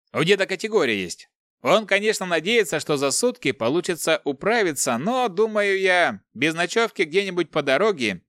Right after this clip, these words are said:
не обойдётся у нас. Ещё вчера вечером Вован звонил. Брат так к дяде обращается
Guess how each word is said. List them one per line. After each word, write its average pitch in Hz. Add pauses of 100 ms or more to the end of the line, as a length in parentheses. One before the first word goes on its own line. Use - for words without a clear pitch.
не 135
обойдётся 214
у 107
нас. 98 (1120)
Ещё 160 (120)
вчера 165
вечером 190
Вован 202
звонил. 110 (720)
Брат 113
так 143
к 147
дяде 147
обращается 107